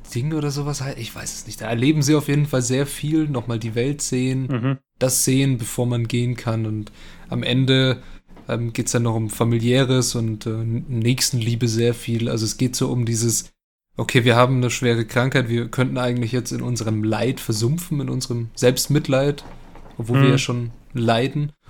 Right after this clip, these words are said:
Speaker 1: Oder wir könnten aus der Zeit, die uns noch bleibt, das Beste draus machen.
Speaker 2: Ja.
Speaker 1: Und, äh,
Speaker 2: Ja.
Speaker 1: da ist es auch bei dem, ja, jetzt hier bei diesen, äh, Lagern, äh, vor allem bei den K Zs zum Beispiel, okay, du hast, du bist in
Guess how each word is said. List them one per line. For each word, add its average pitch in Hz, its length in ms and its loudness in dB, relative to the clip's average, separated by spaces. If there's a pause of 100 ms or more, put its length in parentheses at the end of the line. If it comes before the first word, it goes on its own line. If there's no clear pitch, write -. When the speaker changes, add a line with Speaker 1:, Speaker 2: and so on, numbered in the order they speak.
(120)
Speaker 1:
Oder 123 240 -2
wir 120 80 -4
könnten 127 480 -2
aus 123 240 -4
der 117 160 -4
Zeit, 120 300 0
die 120 60 -2
uns 120 400 -4
noch 120 260 -6
bleibt, 113 720 -6
das 110 120 -6
Beste 117 380 -6
draus 113 480 -8
machen. 113 420 -2 (720)
Speaker 2:
Ja. 131 220 2
Speaker 1:
Und, 110 300 -6
äh, 113 180 -4
Speaker 2:
Ja. 123 60 -4
Speaker 1:
da 113 180 -2
ist 117 120 0
es 113 100 -6
auch 123 100 -4
bei 123 140 -2
dem, 117 260 -2 (720)
ja, 110 140 -6
jetzt 120 180 2
hier 120 140 -2
bei 127 100 2
diesen, 117 500 -2
äh, 110 140 -12
Lagern, 127 600 0 (200)
äh, - 240 -20
vor 113 180 -10
allem 117 160 -4
bei 113 80 -8
den 113 200 -10
K 110 160 -10
Zs - 280 -8
zum 120 160 -6
Beispiel, 117 540 -4 (420)
okay, 120 320 -2
du 113 200 -2
hast, 127 500 -4
du 113 60 -10
bist - 480 -2
in 123 280 -2